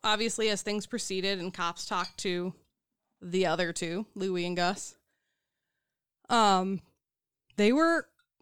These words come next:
eventually, all three of them, so it wasn't just the two,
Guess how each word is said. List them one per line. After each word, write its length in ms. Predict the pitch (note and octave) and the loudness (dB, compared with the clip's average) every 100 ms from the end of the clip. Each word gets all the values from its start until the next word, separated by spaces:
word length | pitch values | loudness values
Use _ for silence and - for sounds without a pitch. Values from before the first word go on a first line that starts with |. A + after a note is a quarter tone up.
| - | -2
eventually, 640 | A#3+ G3 G3+ - C#4+ D4 | 2 4 2 2 0 2
all 180 | G#3+ A#3+ | 4 4
three 260 | - D#4 C#4 | 2 2 4
of 120 | F#3 | 4
them, 280 | E3 E3 G#3+ _ _ _ _ | 2 0 -4 _ _ _ _
so 140 | - D3+ | -6 -4
it 40 | |
wasn't 240 | D#3+ G#3+ | -4 -4
just 160 | A3 - | -6 -8
the 60 | D4+ | -6
two, 360 | A3+ F#3 G#3 | -4 -4 -6